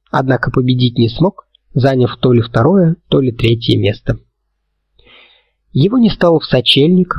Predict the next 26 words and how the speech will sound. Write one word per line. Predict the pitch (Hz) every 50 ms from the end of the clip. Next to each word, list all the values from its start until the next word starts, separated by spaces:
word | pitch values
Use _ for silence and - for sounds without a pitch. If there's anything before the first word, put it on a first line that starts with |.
| -
в | -
тысяча | - - 202 - - - 156
девятьсот | 135 131 127 123 - - 170 170
семьдесят | - - - 139 139 143 139 135 139 - - 143 131
седьмого | 135 - - 120 120 117 123 123 123 123 123 120
года. | 113 113 107 120 120 117 113 107 - - _ _ _ _ _ _ _ _ _ _ _ _ _ _ _ _ _ _ -
Он | 165 160 165
тихо | 160 - 269 254 - 214
скончался | - - - 151 143 131 - 165 170 160 - - 131
во | 123 117
сне, | - - 135 147 170 208 - _ _ _ _ _ _ _ _ _ _ _ _ _ _ _ _ _ _ _
пока | - 139 - 147
его | 143 139 135 135 143
семья | 143 - 175 165 160 165 160
праздновала | - - 123 123 120 131 131 131 131 131 131 135 131
Рождество. | 123 120 113 113 120 113 - - - - 113 110 110 - _ _ _ _ _ _ _ _ _ _ - - - - - -
Но | - 151 156 165
уйти | 160 156 - - 170
спокойно | - - 160 139 - - 196 220 202 165
ему | 147 135 139 131 131 131
было | 131 135 143 143 143
не | 147 151 147
суждено. | - - 160 139 135 139 151 135 135 147 170 180 - _ _ _ _ _ _ -
Через | - - 156 156 160 -
три | - 175 196
месяца | 190 175 185 196 - 220 170 - - 202